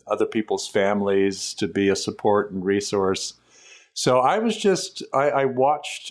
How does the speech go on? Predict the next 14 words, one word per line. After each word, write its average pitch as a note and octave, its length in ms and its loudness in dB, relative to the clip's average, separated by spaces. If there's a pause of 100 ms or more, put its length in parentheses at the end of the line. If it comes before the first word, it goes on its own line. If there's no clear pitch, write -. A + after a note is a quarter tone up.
over C3+ 300 2
and A#2 80 -2
over G#2 600 0
my A2+ 180 0
mother A2+ 320 0
being G#2 460 0
incredibly C3+ 920 0
attuned A2+ 680 2
to G#2 80 -2
social A2+ 420 0
dynamics G2 640 0
in B2 120 2
the B2 100 0
world. D3 320 2